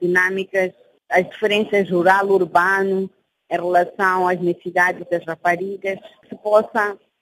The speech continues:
colocar com maior disponibilidade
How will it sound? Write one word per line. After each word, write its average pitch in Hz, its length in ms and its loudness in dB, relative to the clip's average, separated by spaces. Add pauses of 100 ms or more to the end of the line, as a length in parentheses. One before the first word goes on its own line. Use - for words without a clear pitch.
(140)
colocar 202 720 2 (600)
com 202 160 2
maior 202 560 2
disponibilidade 180 1500 -2